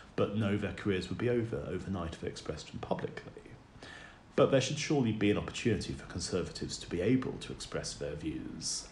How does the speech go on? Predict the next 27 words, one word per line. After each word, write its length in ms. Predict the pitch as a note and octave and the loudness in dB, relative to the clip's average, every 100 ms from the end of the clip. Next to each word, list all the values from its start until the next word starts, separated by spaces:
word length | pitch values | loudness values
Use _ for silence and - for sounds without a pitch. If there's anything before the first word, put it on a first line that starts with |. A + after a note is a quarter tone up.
| - | 0
and 160 | A2 | 2
not 220 | G#2 - - | 4 2 -4
be 80 | |
judged 380 | G#2+ D3 C#3+ - | 2 4 4 0
for 160 | - - | -8 -8
it, 240 | - - - | -8 -10 -8
because 500 | G#2 A2 G2 - - - - - | -4 -2 0 -4 -8 -14 -12 -4
if 100 | A#2+ | 6
you 60 | C3 | 6
look 160 | A#2+ | 6
at 60 | - | 2
the 60 | |
Conservative 460 | - G#2 G2 F#2+ F#2+ | 0 0 2 2 0
actors 260 | D#2 - F2 | -2 -2 -4
in 60 | |
America, 420 | E2+ F#2 E2 - | 0 0 0 -2
you 60 | D#2+ | -4
think 160 | - - | -4 -6
of 60 | |
people 180 | - - | -6 -6
like 100 | - | -4
Jon 280 | - C#2+ D2+ | -4 -4 -2
Voight, 360 | E2 D#2+ D2+ | -2 -2 -4
James 400 | - C#2+ D#2 D2+ | -6 -4 -2 -4
Woods, 420 | D#2+ D#2 D#2 - - | -4 -2 -4 -6 -6
Kelsey 300 | D#2+ D2+ - | -6 -6 -6
Grammer, 400 | F#2 E2+ D#2 D#2 | -4 -2 -2 -4